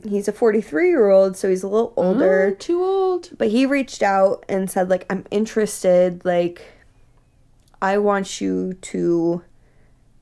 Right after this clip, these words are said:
Speaker 1: do this to me, and then you can kill me afterwards."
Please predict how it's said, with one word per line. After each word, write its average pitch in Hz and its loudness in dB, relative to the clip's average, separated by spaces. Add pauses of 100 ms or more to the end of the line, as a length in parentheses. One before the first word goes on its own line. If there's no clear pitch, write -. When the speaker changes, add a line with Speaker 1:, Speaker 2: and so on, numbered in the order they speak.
Speaker 1:
do 208 0
this 202 0
to - -4
me, 185 -2
and 185 -2
then 180 -2
you 185 -4
can 185 -6
kill 180 -6
me 175 -6
afterwards." - -10